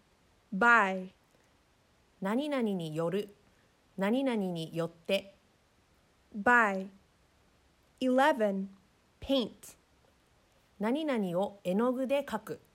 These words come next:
Speaker 1: Paint. Twelve, person.
Speaker 2: 人、人物。
Speaker 1: Person.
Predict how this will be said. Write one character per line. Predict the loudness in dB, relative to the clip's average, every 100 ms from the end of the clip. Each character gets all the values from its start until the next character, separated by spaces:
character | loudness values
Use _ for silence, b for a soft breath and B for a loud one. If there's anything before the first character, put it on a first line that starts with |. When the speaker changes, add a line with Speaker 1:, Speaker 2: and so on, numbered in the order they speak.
| _ _ _ _ _ _ _ _ _ _
Speaker 1:
Paint. | 0 0 0 -6 -20 -20 _ _ _ _ _ _ _ _ _ _ _ _
Twelve, | -12 0 4 4 2 -8 -20 _ _ _ _ _ -8
person. | 2 2 2 -2 -4 -2 -8 -14 _ _ _ _ _ _ -20
Speaker 2:
人、 | -8 -4 -4 -4 _ _ _ _ _
人 | -4 -2 0
物。 | -2 -4 -8 -12 _ _ _ _ _ _ _ _ _ _ _
Speaker 1:
Person. | 0 4 4 2 -4 -4 -6